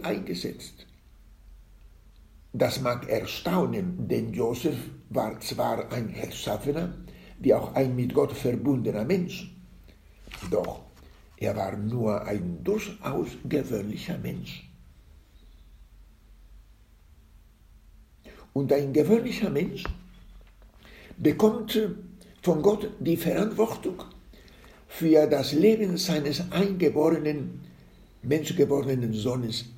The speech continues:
wie auch für das seiner Mutter. Nicht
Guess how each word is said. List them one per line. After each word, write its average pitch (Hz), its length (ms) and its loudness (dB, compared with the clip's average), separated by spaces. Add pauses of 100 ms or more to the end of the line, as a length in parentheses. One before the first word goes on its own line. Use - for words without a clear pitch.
(300)
wie 120 160 0
auch - 180 -6
für 117 300 0
das 110 300 -6
seiner 170 280 -2
Mutter. 123 380 -4 (1400)
Nicht - 560 -6